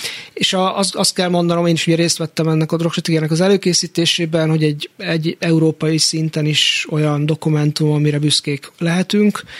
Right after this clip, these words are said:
Tehát korszerű, a mostani, mostani, mm, Európai Uniós drogstratégiával teljesen, ö, harmóniában álló dokumentum, ami kihangsúlyozza azt, a megelőzés szerepét, a kezelés, terápia szerepét, az ártalomcsökkentést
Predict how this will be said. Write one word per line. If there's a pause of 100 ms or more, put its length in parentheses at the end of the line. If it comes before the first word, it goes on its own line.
(200)
Tehát
korszerű, (380)
a
mostani,
mostani, (220)
mm,
Európai
Uniós
drogstratégiával
teljesen, (100)
ö, (220)
harmóniában
álló
dokumentum, (480)
ami
kihangsúlyozza
azt, (120)
a
megelőzés
szerepét,
a
kezelés,
terápia
szerepét,
az
ártalomcsökkentést